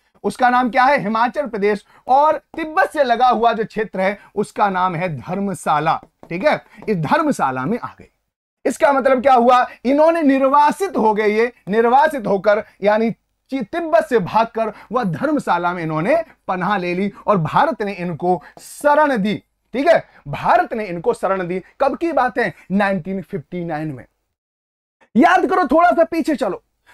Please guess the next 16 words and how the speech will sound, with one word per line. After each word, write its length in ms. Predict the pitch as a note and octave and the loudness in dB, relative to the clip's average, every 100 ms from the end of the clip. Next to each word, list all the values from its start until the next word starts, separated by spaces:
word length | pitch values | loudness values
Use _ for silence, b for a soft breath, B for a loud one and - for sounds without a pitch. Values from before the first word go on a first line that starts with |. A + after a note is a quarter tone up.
| C#4 | -2
अभी 180 | E4 F#4+ | 0 4
हमने 280 | F4 D#4+ F4 | 4 2 2
उन्नीस 340 | D#4+ D#4+ F4 | 2 2 2
सौ 80 | E4+ | 2
चौवन 440 | D#4+ C#4 C#4 D#4 D#4+ | 0 2 4 2 2
में 60 | |
एक 60 | E4 | 0
समझौता 480 | C#4+ C4+ C#4+ D#4 C#4+ | 0 2 2 2 0
किया 260 | A3 A#3 | 2 2
था, 220 | G#3+ A#3+ - B | 2 0 -2 B
एक 240 | F4+ F#4 | -6 -4
दूसरे 420 | C4+ C4+ C4 C4 B3+ | -2 -4 -2 0 0
के 140 | C4 | -2
आंतरिक 800 | - B3+ C4+ C4 - F#4 C#4+ G3+ | -2 0 0 -2 -4 -6 -4 -4
झगड़ों 340 | F#3+ G#3+ G#3 | -2 0 0
में 200 | G3+ G#3+ | 0 -4